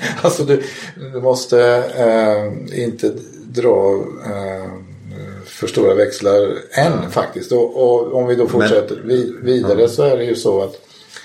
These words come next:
Speaker 1: eh, det som möjligtvis kom in som en, en, eh, typisk mänsklig egenskap i nästa nivå på spelteoretiska analysen, det var att förutom brus så skulle man då tänka sig att, ja men vänta nu, människor pratar med varandra.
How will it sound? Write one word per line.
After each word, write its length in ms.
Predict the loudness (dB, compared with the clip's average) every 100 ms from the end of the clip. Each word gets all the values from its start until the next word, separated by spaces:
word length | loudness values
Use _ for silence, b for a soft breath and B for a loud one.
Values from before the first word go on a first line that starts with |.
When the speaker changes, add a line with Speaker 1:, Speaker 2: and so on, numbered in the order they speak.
| B B B B _ _ _ -6
Speaker 1:
eh, 120 | 0
det 180 | 2 0
som 200 | -2 2
möjligtvis 480 | 2 2 0 -2
kom 160 | 0 -2
in 140 | -2
som 240 | -2 -4 -2
en, 220 | -4 -6
en, 480 | -8 -8 -6 -6 -6
eh, 80 | -6
typisk 640 | -4 0 0 -2 -4 -4
mänsklig 460 | -4 -2 -4 0 2
egenskap 540 | 2 0 0 0 -2
i 60 | -4
nästa 500 | 0 0 -2 0 0
nivå 460 | 2 2 2 2
på 60 | -4
spelteoretiska 800 | -4 -2 -2 0 -2 -2 -6 -6
analysen, 600 | -6 -6 -6 -8 -12 -6
det 80 | -2
var 200 | 2 0
att 80 | 0
förutom 420 | 0 0 -2 -2
brus 520 | 2 2 0 -6 -12
så 300 | -10 -4 -4
skulle 260 | -4 -8 -8
man 160 | -6 -6
då 100 | -6
tänka 240 | -8 -8
sig 160 | -6 -8
att, 140 | -6
ja 60 | -4
men 120 | -2
vänta 240 | -2 -4
nu, 180 | -8 -12 B B B B B -6
människor 580 | -4 -2 -4 -2 -2 0
pratar 460 | 0 0 0 -2
med 160 | 0 0
varandra. 420 | -2 -6 -10